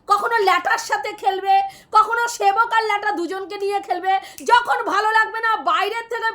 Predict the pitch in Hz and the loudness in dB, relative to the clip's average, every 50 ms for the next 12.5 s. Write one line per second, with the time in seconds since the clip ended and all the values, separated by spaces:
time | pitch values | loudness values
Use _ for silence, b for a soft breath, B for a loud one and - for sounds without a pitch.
0 | 453 - 415 453 508 539 539 508 508 480 480 466 466 466 453 466 440 403 403 403 | -6 -8 -6 -4 -4 -4 -4 -6 -8 -4 0 0 0 0 0 -4 -2 -2 0 0
1 | 415 392 392 381 370 - 381 392 370 B B B B B 311 320 339 381 370 370 | 0 0 0 -2 -2 -2 -2 -4 -4 B B B B B 2 2 2 -4 -6 -6
2 | 370 359 359 B B B - 330 339 339 349 339 311 302 - _ _ _ _ _ | -6 -8 -8 B B B -8 -6 -4 -2 -2 -2 -4 -4 -8 _ _ _ _ _
3 | _ _ _ _ - 294 311 311 - - - 320 285 277 254 254 233 - - _ | _ _ _ _ -2 -2 -2 -2 -2 -6 -6 -6 -4 -4 -4 -6 -8 -8 -12 _
4 | _ _ _ _ _ _ _ _ _ _ _ _ _ _ _ _ _ _ _ _ | _ _ _ _ _ _ _ _ _ _ _ _ _ _ _ _ _ _ _ _
5 | _ _ _ _ _ _ _ _ - 269 320 403 640 - _ _ _ _ _ _ | _ _ _ _ _ _ _ _ -8 -8 -8 -8 -8 -14 _ _ _ _ _ _
6 | _ _ _ _ _ _ _ _ _ _ - - - _ _ _ _ _ _ _ | _ _ _ _ _ _ _ _ _ _ -20 -20 -20 _ _ _ _ _ _ _
7 | _ _ _ - 339 359 392 349 349 349 381 403 415 427 427 440 415 370 330 320 | _ _ _ -6 -2 -2 0 2 0 0 2 2 0 2 2 2 4 4 4 2
8 | 311 285 359 302 220 175 277 285 262 240 302 330 339 339 - 311 294 294 302 - | 2 -2 -4 -8 -6 -2 0 0 0 0 0 0 0 0 0 -2 -2 -2 -2 -2
9 | 370 370 339 294 240 190 - - _ _ _ _ _ _ _ _ _ _ _ _ | -2 0 0 -2 -2 -6 -16 -20 _ _ _ _ _ _ _ _ _ _ _ _
10 | _ _ _ b b b b b - 330 403 392 - 466 466 415 359 370 359 370 | _ _ _ b b b b b 6 8 8 8 6 6 2 4 4 2 0 0
11 | 403 427 427 403 453 440 427 403 359 359 359 381 381 403 415 415 427 427 440 440 | 0 0 0 0 0 -4 -4 -4 -2 -2 -2 -2 0 0 0 0 0 0 -2 -4
12 | 427 415 392 392 381 392 415 415 427 | -4 -4 -6 -8 -6 -4 -2 0 0